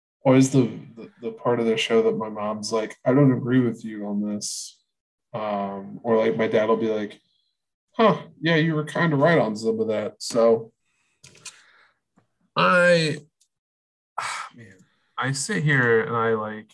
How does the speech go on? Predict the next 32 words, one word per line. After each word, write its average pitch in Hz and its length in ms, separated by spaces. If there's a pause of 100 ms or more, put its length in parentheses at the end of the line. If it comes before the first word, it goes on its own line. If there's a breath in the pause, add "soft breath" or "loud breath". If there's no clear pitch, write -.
(180)
wonder, 101 680 (4000)
you 123 100
know, 101 40
what 139 300
other, 120 720 (360 loud breath)
what 165 180
other 180 200
things 107 300
could 104 180
we 101 140
do? 101 460 (140)
'Cause 131 160
obviously 156 400
there's 123 200
not, 107 140
like, 113 140
a 107 60
best - 440
lyric, 98 460 (180)
right? - 280
It - 120 (460 loud breath)
was 135 140
one 139 140
of 113 60
the 110 100
things 107 280
I 101 60
always 101 280
thought - 260
we - 100
should - 220
add, - 280